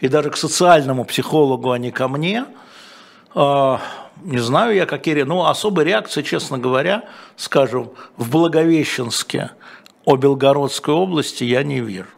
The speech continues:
Кстати, А, вред сто лет, пишет. По логике Венедиктова, тот, на кого напали, избавляется от ответственности за военные преступления, это же бред. Это то, что вы написали, бред. Это вы мою логику себе придумали.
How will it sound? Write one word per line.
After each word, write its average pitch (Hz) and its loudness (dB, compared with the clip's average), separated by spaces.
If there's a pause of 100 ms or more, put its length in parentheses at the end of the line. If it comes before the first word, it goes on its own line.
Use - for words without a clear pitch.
(140)
Кстати, - -2 (1500)
А, 123 -2 (540)
вред 139 -2
сто 151 -2
лет, 127 -6
пишет. - -12
По 143 0
логике 160 -2
Венедиктова, 143 -2
тот, 143 -6
на 127 -4
кого 131 -2
напали, 180 -2
избавляется 127 -2
от 117 -4
ответственности 156 -6
за 123 -6
военные 123 -4
преступления, 135 -6
это 135 -8
же 120 -4
бред. - -14 (340)
Это 123 2
то, 156 2
что 160 -2
вы 147 4
написали, 120 -2
бред. 110 -6
Это 127 0
вы 127 0
мою 131 2
логику 143 -2
себе - -4
придумали. 120 -4